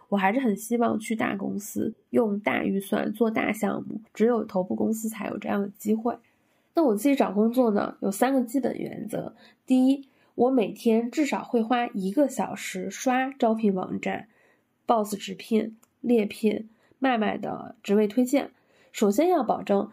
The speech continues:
你看到了市场上足够多的岗位，就是你第一层漏斗要足够大。第二层就是我会保证自己一周至少会面试两次，我会自己会排面试的时间，会跟H R沟通。我需要通过不停面试保证自己的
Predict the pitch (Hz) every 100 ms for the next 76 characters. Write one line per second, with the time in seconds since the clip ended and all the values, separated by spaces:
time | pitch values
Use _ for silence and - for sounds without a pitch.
0 | _ 208 175 - - 262 233 202 196 247
1 | 233 - - 202 208 - - 185 269 247
2 | 214 233 240 220 208 - 202 208 - 262
3 | 226 196 285 370 - 202 202 196 175 180
4 | 175 180 185 190 - - _ _ _ 302
5 | 285 220 208 185 196 196 196 - 202 233
6 | 208 196 190 208 214 208 208 220 214 254
7 | 220 190 - - 208 196 226 202 - 202
8 | - - - - 196 220 220 277 202 202
9 | 196 - - - - - - - 247 226
10 | 220 196 208 - 202 - - 196 208 -
11 | _ - 240 214 214 214 - - - -
12 | - - - 220 _ 208 202 254 240 254
13 | 254 240 311 - 196 226 214 214 214 214
14 | - 196 202 208 233 196 - -